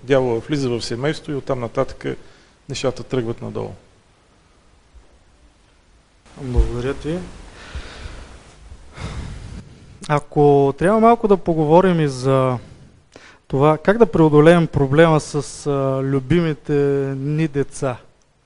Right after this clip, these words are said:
Speaker 2: А, по принцип, а, има такива семейства, има такива случаи. Как можем в,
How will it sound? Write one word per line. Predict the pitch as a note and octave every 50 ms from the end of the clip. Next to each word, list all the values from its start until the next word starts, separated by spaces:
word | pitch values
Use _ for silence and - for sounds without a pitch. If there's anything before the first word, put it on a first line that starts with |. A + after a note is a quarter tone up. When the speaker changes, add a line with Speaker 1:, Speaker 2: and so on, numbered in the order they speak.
| _ _ - - - - - _ _ _ _ _ _ -
Speaker 2:
А, | C#3 C3 B2+ B2 A#2+ A#2+ B2 B2 B2 A#2+ A#2+ A#2+ -
по | - B2+
принцип, | - - E3 F#3 F#3+ - - - E3 - - - -
а, | D3 C#3+ C#3+ C#3+ C#3 C#3 C3+ C#3 C#3 C3+ C#3+ - _ _ _ _ _ _ -
има | D#3+ E3+ F3+ F3+ E3+
такива | D#3+ - - D3 C#3 C3
семейства, | - - C3+ B2 B2 B2 B2 A#2 G#2+ - - - C#3
има | C#3 C#3 C3
такива | - - - - C#3+ C3+ C3
случаи. | A#2+ - - C#3 - - D#3
Как | - - F3+ - -
можем | F3 F3 F3 D#3+ F3 F3 D3+ - - - - - _ -
в, | D#3 D3+ C#3